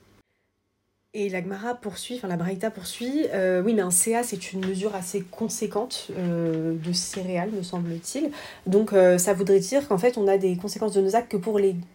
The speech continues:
péchés les plus graves, que pour les fautes les plus graves. Et en fait, il y a toute une, une, il y a, en fait, il y a une citation avec le mot, euh, saon,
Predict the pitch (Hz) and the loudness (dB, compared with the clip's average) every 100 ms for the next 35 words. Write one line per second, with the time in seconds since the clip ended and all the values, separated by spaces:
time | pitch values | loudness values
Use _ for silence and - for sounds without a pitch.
0 | - 208 180 240 208 180 - 165 175 165 | -4 -2 -2 0 -2 -2 -4 -2 0 0
1 | 226 - 175 165 170 208 180 - 165 151 | -2 -4 -4 -4 -2 -6 -6 -8 -6 -4
2 | 202 214 143 - - - - 185 180 226 | -4 -4 -8 -8 -8 -10 -4 -2 2 0
3 | 240 196 180 - - - 196 170 160 156 | 4 2 2 -8 -6 0 2 2 0 -2
4 | 165 - - - 180 175 175 175 175 185 | -6 -8 -10 -4 -2 -2 -2 0 0 0
5 | 214 190 196 202 196 226 247 269 233 190 | 2 2 4 2 2 0 2 4 4 4
6 | 196 - 185 185 202 220 208 180 175 - | 0 -2 0 2 4 4 4 2 -4 -6
7 | - 190 180 196 277 220 | 0 2 4 4 4 2